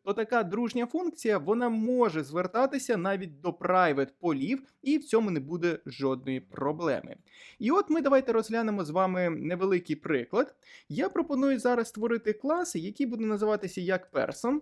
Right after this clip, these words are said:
тобто людина. І тут в цьому класі у мене буде модифікатор доступу private, тут нехай в мене буде, е, таке поле як int age, тобто вік,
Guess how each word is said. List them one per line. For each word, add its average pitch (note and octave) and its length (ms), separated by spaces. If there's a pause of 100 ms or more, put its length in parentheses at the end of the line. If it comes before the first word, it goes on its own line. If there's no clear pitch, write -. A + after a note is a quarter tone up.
тобто D3+ 460
людина. E3+ 680 (400)
І B3 200
тут - 380
в - 80
цьому B3 320
класі F4+ 420
у A3 80
мене C4 240
буде G#3 380
модифікатор F#3+ 640
доступу F3 440
private, C#4+ 540 (220)
тут C4+ 180
нехай A3 280
в F3+ 60
мене F#3+ 220
буде, D#3+ 600
е, C#3 140 (140)
таке E3+ 260
поле D3 300
як C#3 180 (160)
int E3 280
age, C#4+ 380
тобто B3 280
вік, G#3+ 320